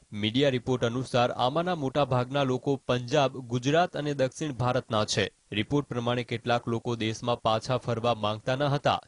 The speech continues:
જેના કારણે ફ્લાઇટને ટેક ઓફ કરવામાં વિલંબ થયો. આ લોકોએ ફ્રાન્સમાં જ આશ્રયની માંગ કરી હતી.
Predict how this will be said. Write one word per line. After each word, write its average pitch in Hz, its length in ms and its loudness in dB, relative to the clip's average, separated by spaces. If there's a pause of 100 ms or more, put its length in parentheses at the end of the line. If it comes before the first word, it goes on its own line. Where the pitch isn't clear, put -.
જેના 127 380 2
કારણે 143 400 0
ફ્લાઇટને 127 520 0
ટેક 139 340 -2
ઓફ 170 200 -2
કરવામાં 139 540 2
વિલંબ 117 320 0
થયો. 107 300 0 (220)
આ 113 100 0
લોકોએ 117 420 0
ફ્રાન્સમાં 123 640 0
જ 127 140 -12
આશ્રયની 156 560 -2
માંગ 131 320 -2
કરી 107 260 -4
હતી. 110 340 -2